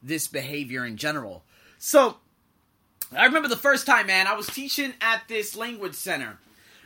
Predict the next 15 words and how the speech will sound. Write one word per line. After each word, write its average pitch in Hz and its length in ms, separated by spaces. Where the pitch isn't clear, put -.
And 247 100
remember, 320 260
this 247 220
language 277 300
center 220 180
I 208 80
brought 226 220
up, 220 120
uh, 185 320
on 196 140
a 190 60
number 190 260
of 165 60
occasions 165 440
because, 160 520